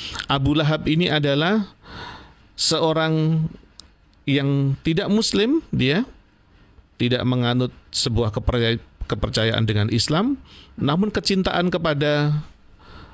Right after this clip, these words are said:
eh, keponakannya, yaitu Nabi Muhammad, saking senangnya kelahirannya Nabi Muhammad, Abu Lahab ini,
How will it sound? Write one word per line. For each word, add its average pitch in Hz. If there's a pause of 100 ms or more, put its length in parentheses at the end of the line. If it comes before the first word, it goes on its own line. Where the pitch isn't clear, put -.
(140)
eh, 113
keponakannya, 190
yaitu -
Nabi 110
Muhammad, 95 (640)
saking 180
senangnya 208
kelahirannya 120
Nabi 107
Muhammad, 110 (140)
Abu 113
Lahab 107
ini, 117